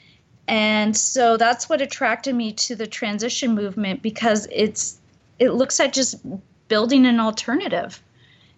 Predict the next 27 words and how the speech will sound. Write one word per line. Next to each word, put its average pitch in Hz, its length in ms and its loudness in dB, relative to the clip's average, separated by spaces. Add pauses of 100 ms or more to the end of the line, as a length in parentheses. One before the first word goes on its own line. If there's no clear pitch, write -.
And 214 640 2 (800)
I 247 180 4
like, 269 380 2 (200)
I 240 100 -2
like 254 220 2
creating 277 640 2
things, 190 380 -2
and 196 120 -2
I 196 120 0
like 214 420 2
being 226 240 2
involved 214 480 2
in 214 160 -2
community. 208 920 0
And 190 360 0
I 196 240 0
just 202 280 -2
felt 202 420 -2
that 190 400 -2 (200)
the 208 120 -6
transition 208 760 -2
movement 214 460 0
was 190 180 -2
a 190 80 -2
little 196 300 4
bit 196 200 2
more 196 560 0